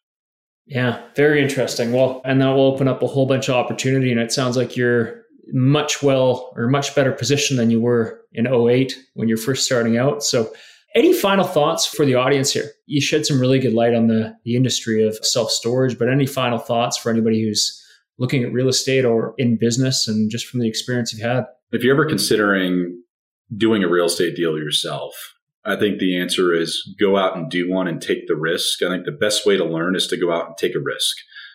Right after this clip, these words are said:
Speaker 2: If you lose a little bit of money on your first deal, let's say you want to do a fix and flip, for example, you can read all the books in the world, you can listen to podcasts, listen to webinars, whatever. But the best way to learn is to go out and do something and take risk. So if you've been considering it,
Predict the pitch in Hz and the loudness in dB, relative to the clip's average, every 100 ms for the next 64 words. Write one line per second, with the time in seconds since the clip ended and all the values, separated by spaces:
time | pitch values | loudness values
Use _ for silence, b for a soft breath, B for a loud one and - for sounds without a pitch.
0 | B 98 98 98 117 110 104 98 95 92 | B -4 0 2 2 4 4 4 2 2
1 | 95 98 95 80 95 90 - 87 87 85 | 2 2 0 0 0 0 0 0 2 0
2 | 87 82 78 78 76 73 73 - - - | 0 0 -2 -4 -4 -6 -6 -8 -12 -10
3 | - - - - - - - - _ b | -10 -10 -16 -14 -14 -14 -18 -20 _ b
4 | b b _ 113 98 90 107 101 95 98 | b b _ -8 -4 0 2 2 2 0
5 | 98 101 95 98 101 101 90 87 85 - | 0 0 2 4 6 4 2 -2 -4 -4
6 | 85 82 90 87 98 87 82 78 - - | -6 -2 -2 -2 -2 -2 -2 -4 -6 -8
7 | _ - 85 90 80 87 87 85 82 78 | _ -6 -4 -4 -4 -4 -4 -2 -2 -2
8 | 82 82 82 85 82 B B B B _ | -2 -2 0 0 -2 B B B B _
9 | 90 82 101 - 101 87 90 95 - 90 | -6 -2 0 2 2 2 0 -2 -2 -2
10 | 85 76 80 - 76 78 73 76 73 76 | -2 -4 -8 -8 -8 -8 -6 -6 -4 -4
11 | - - B - 98 90 90 92 85 85 | -4 -8 B -6 -2 -2 -2 -4 -6 -2
12 | 143 107 82 82 - | 0 0 -2 -4 -6